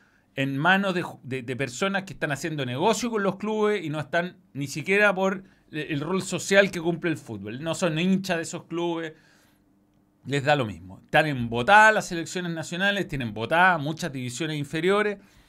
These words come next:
Son pocos los clubes que realmente compiten y que están haciendo, tratando de hacer bien las cosas. Poco, muy poco. O'Higgins, Palestino, Curicó,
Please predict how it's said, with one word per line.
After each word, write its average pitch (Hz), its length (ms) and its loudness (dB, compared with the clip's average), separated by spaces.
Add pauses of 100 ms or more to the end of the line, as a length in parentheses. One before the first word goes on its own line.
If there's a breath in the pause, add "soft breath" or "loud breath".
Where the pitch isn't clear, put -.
(200 soft breath)
Son 123 300 -4
pocos 214 260 8
los 190 140 4
clubes 190 320 -2
que 160 100 -8
realmente 165 480 -2
compiten 170 600 -2
y 156 60 -6
que 139 80 -8
están 139 200 -6
haciendo, 160 400 -6
tratando 151 400 -2
de 156 40 -2
hacer 143 220 -4
bien 147 200 -6
las 135 120 -6
cosas. - 360 -16 (1000 soft breath)
Poco, 208 340 4
muy 151 180 -4
poco. 156 300 0
O'Higgins, 180 880 -2
Palestino, 180 840 0 (800 soft breath)
Curicó, 175 680 4